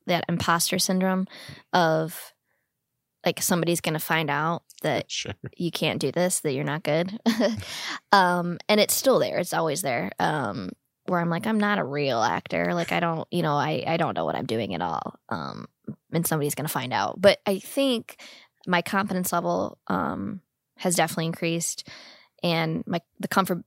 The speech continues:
Speaker 1: comfortability in front of the camera is definitely, um, yeah, like, even, you know, while we were shooting Debt, um, I got another movie, and I,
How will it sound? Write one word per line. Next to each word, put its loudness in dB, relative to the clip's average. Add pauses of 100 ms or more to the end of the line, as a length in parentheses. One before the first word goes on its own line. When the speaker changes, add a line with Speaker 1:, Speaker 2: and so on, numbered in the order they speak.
(120)
Speaker 1:
comfortability 4
in 0
front -2
of -2
the -2
camera -2
is -2
definitely, -2
um, -4 (360)
yeah, 4
like, -2
even, -2 (320)
you 2
know, 2
while 2
we 2
were 0
shooting 0
Debt, -2 (560)
um, -4 (160)
I 4
got 2
another 0
movie, -2
and 2
I, 4